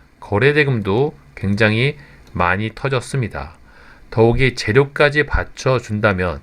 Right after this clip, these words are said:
거기에 끼와 탄력까지 갖추고 있는 종목이라면 이대로 이렇게 죽을 가능성보다는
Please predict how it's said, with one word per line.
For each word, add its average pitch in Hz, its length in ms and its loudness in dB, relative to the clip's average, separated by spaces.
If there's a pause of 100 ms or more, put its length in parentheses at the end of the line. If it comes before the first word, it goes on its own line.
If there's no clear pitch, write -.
(120)
거기에 120 480 2
끼와 175 320 0
탄력까지 156 560 0
갖추고 120 460 -4
있는 113 460 -2
종목이라면 104 880 0 (560)
이대로 170 520 2 (300)
이렇게 139 300 0
죽을 151 340 -2
가능성보다는 110 1000 0